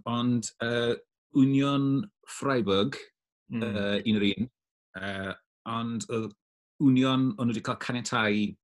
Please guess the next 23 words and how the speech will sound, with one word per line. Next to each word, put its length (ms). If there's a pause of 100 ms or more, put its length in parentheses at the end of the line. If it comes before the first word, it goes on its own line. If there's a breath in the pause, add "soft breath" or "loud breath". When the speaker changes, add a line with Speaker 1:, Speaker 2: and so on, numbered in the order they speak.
Speaker 1:
peder 420
mil 260
o 60
dorf, 480 (920 soft breath)
cyhyd 680
a 80
bo' 220
nhw 440
yn 680
gwisgo 340
masks, 840
sho-, 240 (100)
social 360
distancer, 640 (400 loud breath)
a 120 (280)
Speaker 2:
Mm. 180
Speaker 1:
ddim 500 (120)
yn 220
canu 440
na 80
chanto. 560 (840 loud breath)
So, 580
being 540